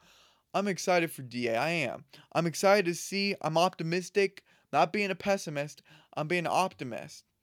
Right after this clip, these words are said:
And I'm very, very excited. I'm very, very, very, very ready.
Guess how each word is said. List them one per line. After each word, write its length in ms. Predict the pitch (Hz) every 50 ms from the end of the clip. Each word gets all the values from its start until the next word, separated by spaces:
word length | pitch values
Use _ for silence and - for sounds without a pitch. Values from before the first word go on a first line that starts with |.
| _ _ _ - - _ _ _ _
And 80 | - 113
I'm 260 | 127 131 139 135 131
very, 360 | 131 156 160 165 160 156 156
very 320 | 143 135 143 151 143 127 127
excited. 280 | 131 - - 131 117 110 104
I'm 200 | 123 127 127 123
very, 500 | 123 120 127 147 151 156 156 156 156 156
very, 540 | 147 135 131 131 139 135 135 131 131 127 123
very, 480 | 120 120 117 127 127 127 127 123 123
very 440 | 120 117 117 113 127 123 123 120 117
ready. 580 | 117 113 117 117 113 110 107 - - - 139